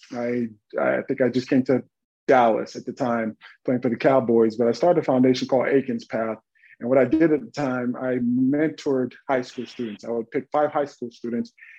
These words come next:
and I would mentor them, and I'll take them, we'd do community activities, and then I would take them out, you know, once a month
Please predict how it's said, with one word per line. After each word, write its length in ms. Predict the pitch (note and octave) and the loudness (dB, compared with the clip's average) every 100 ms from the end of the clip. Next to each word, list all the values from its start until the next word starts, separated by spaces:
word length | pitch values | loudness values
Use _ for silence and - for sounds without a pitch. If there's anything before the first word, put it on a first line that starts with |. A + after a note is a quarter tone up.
| - | -6
and 100 | B2 | 0
I 40 | B2 | 2
would 140 | A#2+ | 4
mentor 320 | D3 C#3+ D#3 | 4 4 2
them, 400 | C3+ C3 B2+ B2 | 4 4 2 0
and 140 | B2 A#2+ | -2 -4
I'll 100 | A#2 | -2
take 200 | C#3+ C3 | -2 2
them, 180 | C3 | 2
we'd 140 | B2 B2 | 2 0
do 100 | B2+ | -2
community 420 | C3 B2+ C3 C3 | 0 0 2 0
activities, 720 | A#2+ - C#3 B2 B2 B2 A#2 | -2 -4 -6 -4 -4 -4 -4
and 120 | A#2+ | -4
then 140 | B2 A#2+ | -2 -2
I 80 | |
would 160 | A#2 A#2 | -4 -4
take 220 | C#3 B2+ | -4 -4
them 160 | B2 B2+ | -2 -2
out, 220 | B2 B2 _ _ _ | -2 -4 _ _ _
you 100 | D#3+ | -2
know, 40 | |
once 300 | B2+ C#3+ C#3 | 0 0 0
a 20 | B2+ | -2
month 300 | A#2+ A#2+ | 0 -4